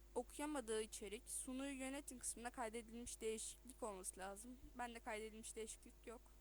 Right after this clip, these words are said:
Ee, kaydet kısmından buraya yeniden kaydedebiliyorsunuz. Zaten kendisi kaydediyor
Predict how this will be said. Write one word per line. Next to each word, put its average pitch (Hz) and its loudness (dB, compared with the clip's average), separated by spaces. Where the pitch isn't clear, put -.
Ee, 233 0
kaydet 339 -2
kısmından 294 -2
buraya 294 0
yeniden 311 -4
kaydedebiliyorsunuz. 254 -2
Zaten 240 -4
kendisi 226 0
kaydediyor 240 -2